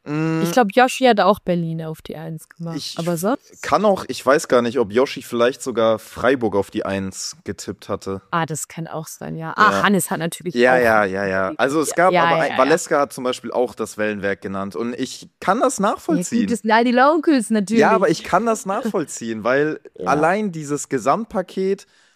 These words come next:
Speaker 1: sowohl vom Sportlichen, vom Surfen her,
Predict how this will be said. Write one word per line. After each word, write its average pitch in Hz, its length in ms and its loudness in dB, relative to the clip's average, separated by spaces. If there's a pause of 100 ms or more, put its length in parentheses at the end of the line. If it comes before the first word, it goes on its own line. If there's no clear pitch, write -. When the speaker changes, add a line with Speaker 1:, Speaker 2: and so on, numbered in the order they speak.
(380)
Speaker 1:
sowohl 135 420 2
vom 180 200 -4
Sportlichen, 160 920 -4 (140)
vom 113 220 -6
Surfen 156 520 -2
her, 147 380 -6